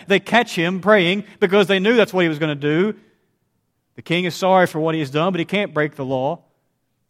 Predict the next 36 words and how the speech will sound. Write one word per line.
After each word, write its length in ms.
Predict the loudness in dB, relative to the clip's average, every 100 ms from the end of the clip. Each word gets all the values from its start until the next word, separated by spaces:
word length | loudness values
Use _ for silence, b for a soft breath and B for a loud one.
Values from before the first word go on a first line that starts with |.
| _
And 80 | -10
so 280 | -2 -2
Daniel 340 | 0 -2 -2 -4
was 120 | -6
thrown 220 | -4 -4
into 140 | -4 -6
the 80 |
den 200 | -4 -4
of 80 | -4
lions. 360 | -4 -4 -6 -6
That's 200 | -6 -4
what 200 | -8 -6
gets 220 | -8 -8
him 100 | -12
there. 260 | -12 -16 -20 _ _ _ _ _ _ _ _ _ _ _ _ _ _
But 80 | -6
it's 100 | -4
amazing 440 | -2 -2 0 -2
to 100 | -4
me 200 | -2 0
to 100 | 0
study 600 | -4 -4 -2 0 -2 -6 -12 _ _ _ _ _ _
what 180 | 2 2
is 120 | 2
said 320 | -2 -2 0
about 380 | -2 0 -2 -2
Daniel's 380 | -2 -2 -4 -8
prayer 260 | -4 -2
life 280 | 2 0 -2
in 80 | -4
this 180 | -4 -4
chapter. 440 | -2 0 0 -2
And 100 | -4
by 180 | 0 0
the 100 | 0
way, 380 | 0 0 0